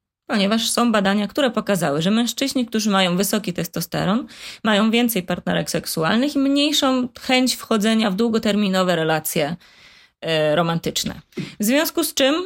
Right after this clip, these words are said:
znów bardzo kolokwialnie mówiąc, to nie jest coś, co kalkulacja, którą my robimy w naszej głowie, ale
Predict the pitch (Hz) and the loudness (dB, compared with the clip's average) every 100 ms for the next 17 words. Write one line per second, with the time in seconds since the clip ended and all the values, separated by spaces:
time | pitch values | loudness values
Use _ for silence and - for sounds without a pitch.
0 | - _ _ _ 208 294 - - 185 202 | -8 _ _ _ 0 0 0 -4 -2 0
1 | 247 269 269 262 262 240 262 254 254 269 | 2 0 0 0 2 2 2 2 0 -2
2 | - 226 240 247 226 226 - - 226 226 | 0 0 2 2 2 -2 -6 -2 0 0
3 | 226 214 226 - - 208 226 220 220 202 | -2 -2 -4 -6 -2 0 2 2 2 0
4 | 214 208 214 220 208 202 202 202 202 202 | 2 4 4 4 4 2 2 2 2 2
5 | 262 311 240 151 - 185 196 | 2 4 2 2 0 2 2